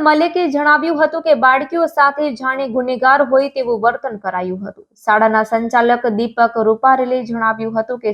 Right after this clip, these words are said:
શાળાનો આ નિર્ણય નથી, બોર્ડના અધિકારીઓની સૂચનાનું પાલન કરાવાયું છે. સી સી ટી વી માં કેટલીક વિદ્યાર્થીઓના ચહેરા બરાબર સ્પષ્ટ ન દેખાતા સુપરવાઇઝરને જાણ કરવામાં આવી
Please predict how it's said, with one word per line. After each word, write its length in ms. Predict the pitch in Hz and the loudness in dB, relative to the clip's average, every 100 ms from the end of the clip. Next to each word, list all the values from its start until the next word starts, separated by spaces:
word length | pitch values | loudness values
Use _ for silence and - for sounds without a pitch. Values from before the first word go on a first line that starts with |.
| - | 0
શાળાનો 420 | 220 220 220 226 240 220 | 2 2 0 -2 0 0
આ 40 | |
નિર્ણય 400 | 202 214 226 233 | 0 -2 -4 -6
નથી, 340 | 196 180 - - _ _ _ _ 208 | -6 -8 -12 -20 _ _ _ _ 2
બોર્ડના 380 | 254 254 277 262 | 4 4 4 2
અધિકારીઓની 600 | 262 269 254 254 262 269 | 2 2 2 4 2 0
સૂચનાનું 500 | 269 240 247 247 247 240 | -6 -12 -6 -4 -2 0
પાલન 260 | 220 226 233 | 0 0 -6
કરાવાયું 480 | 254 220 180 180 185 - | -4 -2 -2 -4 -6 -10
છે. 100 | - _ _ _ _ | -12 _ _ _ _
સી 180 | - 302 | 0 4
સી 100 | 339 | 4
ટી 160 | 339 330 | 4 4
વી 100 | 339 330 | 4 6
માં 200 | 349 339 | 4 4
કેટલીક 360 | 330 311 320 294 | 2 2 2 0
વિદ્યાર્થીઓના 640 | 262 285 311 320 320 285 285 | 2 4 4 4 2 2 2
ચહેરા 420 | 294 302 294 294 311 269 | 2 2 4 4 4 4
બરાબર 420 | 277 285 269 285 285 | 4 4 4 2 0
સ્પષ્ટ 520 | - - 285 294 294 | -4 -2 0 0 -2
ન 120 | 269 285 285 302 | 2 2 2 0
દેખાતા 480 | 311 302 294 311 359 | 2 0 4 4 2
સુપરવાઇઝરને 880 | 339 - 269 269 262 254 277 262 269 269 262 | 0 0 2 4 2 2 0 -2 -4 -4 2
જાણ 260 | 254 269 269 | 2 2 0
કરવામાં 500 | 254 247 254 254 - | 2 2 2 0 2
આવી 220 | 247 247 | 0 0